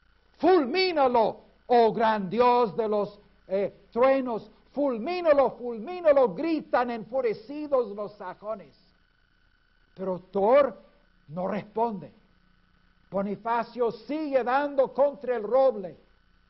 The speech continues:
Crece el viento aquí en el bosque. "Dios mío, se ha reventado el roble. Se viene abajo. Cuidado, muévense rápido".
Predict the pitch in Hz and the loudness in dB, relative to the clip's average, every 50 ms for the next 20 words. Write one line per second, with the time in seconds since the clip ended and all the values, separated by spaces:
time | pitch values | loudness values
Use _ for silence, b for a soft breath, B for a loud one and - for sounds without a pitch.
0 | _ _ _ _ - 214 233 269 285 277 214 - - - 214 214 196 180 156 208 | _ _ _ _ -4 2 4 6 6 6 4 0 -6 -6 -4 -4 -4 -4 -4 -2
1 | 240 262 269 233 208 - - - 175 135 135 b b b b 185 175 180 - - | -2 -2 -2 -4 -6 -10 -14 -16 -16 -16 -16 b b b b -6 -6 -6 -8 -12
2 | 214 254 254 254 254 226 208 170 208 233 220 226 - - _ - 160 131 _ _ | -12 -12 -8 -6 -6 -6 -2 0 0 0 0 -2 -8 -20 _ -20 -20 -20 _ _
3 | _ _ _ _ _ _ _ _ _ _ _ _ _ _ _ _ _ _ _ _ | _ _ _ _ _ _ _ _ _ _ _ _ _ _ _ _ _ _ _ _
4 | 196 196 262 277 269 254 220 143 135 170 190 254 339 349 320 277 247 202 165 - | -10 -2 2 4 4 4 4 0 -6 -8 -8 -6 -6 -4 -2 -2 -2 -4 -4 -8
5 | - - _ _ _ _ _ _ _ _ _ - - 294 285 269 269 262 247 247 | -14 -20 _ _ _ _ _ _ _ _ _ -6 0 2 4 6 6 6 4 2
6 | 240 226 214 202 190 185 180 - - - 269 269 285 294 302 302 285 277 254 208 | 2 2 0 -2 -4 -6 -10 -10 -4 0 4 4 6 6 6 6 4 2 2 0
7 | 226 226 220 220 226 254 277 269 262 226 202 170 139 - _ _ _ _ _ _ | -2 -2 -2 2 4 6 6 6 4 2 -2 -10 -12 -16 _ _ _ _ _ _
8 | _ _ _ _ _ - 247 240 233 220 185 254 277 302 294 294 277 247 220 233 | _ _ _ _ _ -4 -2 0 0 0 0 2 2 2 2 2 2 2 2 2
9 | 262 269 220 - - 170 135 - _ _ _ _ _ _ _ _ _ - - 359 | 2 0 -2 -4 -10 -20 -20 -20 _ _ _ _ _ _ _ _ _ -8 -4 -4
10 | 359 339 330 311 311 330 320 302 247 175 - - - - 339 381 381 381 359 339 | -2 0 2 2 4 4 4 2 0 0 -2 -8 -12 -4 2 2 4 4 4 4
11 | 302 285 - - 302 294 285 302 302 311 294 - - 262 254 233 240 208 - - | 2 2 2 4 4 4 6 4 4 2 2 0 -2 -4 -2 0 0 0 -2 -4
12 | - | -8